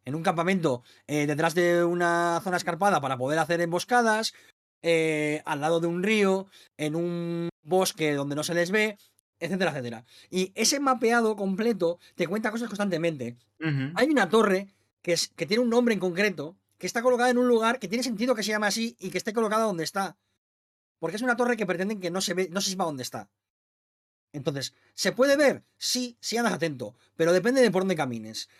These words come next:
Speaker 1: Y todas esas cosas que tienen, eh, que el juego te va contando constantemente, sin que tú te des cuenta, y que a veces absorbes de manera, eh, pasiva, eh, están ahí y están puestas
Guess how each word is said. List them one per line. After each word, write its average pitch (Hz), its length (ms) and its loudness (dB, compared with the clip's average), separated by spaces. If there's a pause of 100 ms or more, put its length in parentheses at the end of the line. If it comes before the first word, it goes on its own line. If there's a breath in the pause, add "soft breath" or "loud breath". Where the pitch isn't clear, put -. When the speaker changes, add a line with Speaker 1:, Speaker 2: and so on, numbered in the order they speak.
(200)
Speaker 1:
Y 180 100 -6
todas 277 280 0
esas 254 200 -4
cosas 202 420 -2
que 165 140 -6
tienen, 185 480 -4 (640)
eh, 160 200 -2
que 160 80 0
el 156 60 2
juego 214 180 4
te 202 60 2
va 214 100 0
contando 208 300 -2
constantemente, 208 680 -2
sin 156 120 -6
que 151 80 -6
tú 190 60 -8
te 226 80 0
des 208 140 0
cuenta, 226 280 -2
y 165 100 -6
que 156 100 -2
a 175 40 2
veces 233 160 0
absorbes 214 340 -2
de 147 80 -4
manera, 165 480 0
eh, 160 240 -4
pasiva, 156 560 -4 (840)
eh, 139 440 -4
están 233 280 0
ahí 226 280 2 (140 loud breath)
y 175 80 0
están 208 180 0
puestas 220 380 -2